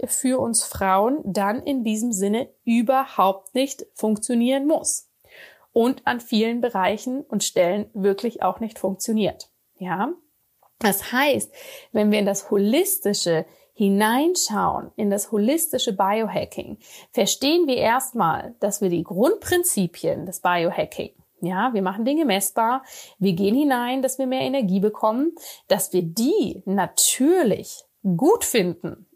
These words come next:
aber dass wir die Intention mit einem anderen Ziel besetzen dürfen. Ja, weg von der Maximierung des Potenzials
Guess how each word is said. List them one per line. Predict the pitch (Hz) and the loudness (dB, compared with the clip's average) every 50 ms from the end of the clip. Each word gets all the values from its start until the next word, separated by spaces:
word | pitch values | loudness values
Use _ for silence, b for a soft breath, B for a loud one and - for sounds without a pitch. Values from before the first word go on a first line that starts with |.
| _ | _
aber | - 202 202 190 190 | -2 0 2 2 2
dass | 202 208 - | 2 2 0
wir | 220 196 | 0 0
die | 214 - | 0 0
Intention | 226 226 220 - 208 190 185 - - - - 240 294 349 330 226 180 160 - - B B B B B B B | 0 -2 -2 -2 -2 -2 -2 -2 -2 0 2 4 4 4 4 2 0 -2 -6 -12 B B B B B B B
mit | 196 185 - | -2 0 2
einem | - 196 196 - - | 2 0 0 0 0
anderen | 214 233 240 226 202 202 196 180 - | 0 0 2 2 2 2 0 0 0
Ziel | - - 240 240 220 | 0 0 2 2 2
besetzen | 165 175 - 165 160 - - - 170 - | 0 0 0 -2 -2 -2 -4 -4 -4 -6
dürfen. | - - - - - - - _ _ _ - | -8 -10 -12 -12 -16 -20 -20 _ _ _ -2
Ja, | 147 170 175 208 269 294 | 0 2 2 2 2 0
weg | 202 196 196 202 | 0 0 0 0
von | - 202 190 | 0 0 0
der | 196 | 0
Maximierung | 196 196 196 196 - 214 202 202 214 214 220 220 | 0 0 0 0 0 0 2 2 2 2 2 0
des | 208 233 - | 0 -2 -2
Potenzials | - - 220 214 254 254 240 - 220 175 175 185 214 277 - - | 0 2 2 2 2 0 0 0 2 2 4 2 2 0 0 0